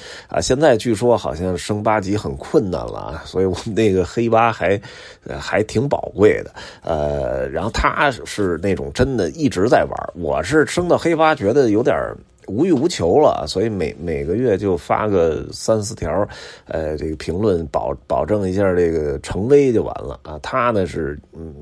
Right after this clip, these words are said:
我看一直在发，然后也特喜欢美食啊，所以可能跟这个软件契合度更好吧，所以就，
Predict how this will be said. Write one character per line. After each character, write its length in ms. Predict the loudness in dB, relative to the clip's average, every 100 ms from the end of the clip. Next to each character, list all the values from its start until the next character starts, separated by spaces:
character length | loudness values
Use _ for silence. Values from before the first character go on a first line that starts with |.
| -12
我 100 | -10
看 260 | -2 -2 0
一 140 | -2
直 220 | -2 -2
在 180 | 0 0
发， 300 | 0 -10 -10
然 120 | -12 -8
后 100 | -6
也 240 | -6 -8 -4
特 180 | 0
喜 220 | 0 -2 -8
欢 180 | -6
美 340 | -6 -6 -6 -6
食 400 | -8 -6 -4 -4 -6 -16 -18
啊， 180 | -6 -6
所 160 | 0 0
以 80 | 0
可 200 | -4 -6
能 120 | -2
跟 220 | -2 0
这 180 | 2 2
个 220 | 0 -2 -6 -20 _
软 180 | -6 -2
件 180 | 0 0
契 260 | 0 -2
合 160 | 2 2
度 140 | 2
更 140 | 0 -2
好 360 | -6 -10 -10 -8
吧， 180 | -8 -6
所 160 | -4
以 60 | -4
就， 140 | -4